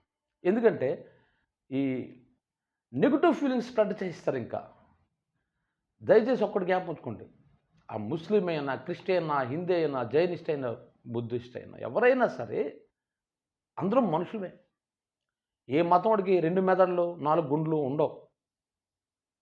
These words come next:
ఉం? ఒకటే గుండె, ఒకటే మెదడు, రెండే కళ్ళు, ఇలాగే ఉంటాయి. అలాగే ఇంకో మతస్థుడు జంతువు కాదు, అడు మనిషే. ఈ మతస్థుడు మనిషే, ఆ మతస్థుడు మనిషే, అందరూ మనుషులే.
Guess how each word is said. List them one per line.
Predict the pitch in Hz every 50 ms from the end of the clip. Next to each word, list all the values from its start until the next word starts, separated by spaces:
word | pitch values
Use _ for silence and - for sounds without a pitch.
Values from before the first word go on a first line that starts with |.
| _ _ _ _ _ _ _ _ -
ఉం? | 147 208 247 220 - 143
ఒకటే | 127 113 120 - 156 170 180
గుండె, | 131 123 123 113 107 113 - - - _ _ _ _ _ _ _ -
ఒకటే | 139 123 120 123 160 165
మెదడు, | 151 131 117 104 101 95 98 95 _ _ _ -
రెండే | 117 120 120 123 143 165 156
కళ్ళు, | 160 - 117 104 101 104
ఇలాగే | - 135 131 143 165 190
ఉంటాయి. | 196 151 131 120 127 143 - - _ _ _ _ _ _ _ _ _ _ _ _ _ -
అలాగే | 139 160 165 151 135 117 117 - - - _ _ _ -
ఇంకో | - 120 117 117 120 123 - 165
మతస్థుడు | 156 160 156 208 208 202 190 190 185 165 160 156 117
జంతువు | 107 147 175 185 233 226 175
కాదు, | 139 147 143 127 117 - - - _ _ _ _ _ _ _ _ _ _ _ -
అడు | 98 -
మనిషే. | 180 170 175 185 - - 254 226 - - _ _ _ _ _ _ _ _ _ _ -
ఈ | 120 135
మతస్థుడు | 147 151 156 185 185 196 - 208 202
మనిషే, | 202 202 180 - 240 - - - - 127
ఆ | 135
మతస్థుడు | 151 160 165 - 190 160 - 208
మనిషే, | 202 208 196 - - - -
అందరూ | - 170 190 226 220
మనుషులే. | 190 160 135 127 - 120